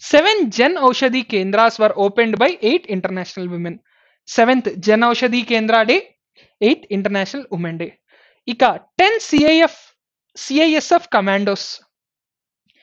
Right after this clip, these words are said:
సెంట్రల్ ఇండస్ట్రియల్ సెక్యూరిటీ ఫోర్స్ రైజింగ్ డే టెన్త్, made fourteen pies. నార్మల్గా మనకి పై మ్యాథమెటిక్స్ డే, కానీ ఇక్కడ సెంటెన్స్ కోసం పైస్ అంటే కేక్స్ లాంటివి.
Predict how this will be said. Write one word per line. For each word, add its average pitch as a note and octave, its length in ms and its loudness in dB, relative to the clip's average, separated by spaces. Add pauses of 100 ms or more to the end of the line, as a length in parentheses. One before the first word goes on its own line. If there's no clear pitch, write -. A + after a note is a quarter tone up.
(380)
సెంట్రల్ B3 400 2
ఇండస్ట్రియల్ B3 520 0
సెక్యూరిటీ A3 520 -4
ఫోర్స్ G3+ 220 -6 (220)
రైజింగ్ G#3 460 0
డే G#3 60 4 (280)
టెన్త్, G3 260 -2 (840)
made B3 200 2 (120)
fourteen C4+ 380 2 (180)
pies. A#3 260 2 (1040)
నార్మల్గా D#4+ 460 4 (120)
మనకి B3+ 240 0 (140)
పై C4 100 4 (280)
మ్యాథమెటిక్స్ G#3+ 560 -2
డే, D4 140 0
కానీ C4 200 0
ఇక్కడ B3 140 -2 (120)
సెంటెన్స్ C4+ 380 0
కోసం C#4 200 0 (140)
పైస్ B3+ 260 -2 (180)
అంటే A#3 180 2 (480)
కేక్స్ C#4+ 280 0
లాంటివి. F3 340 -4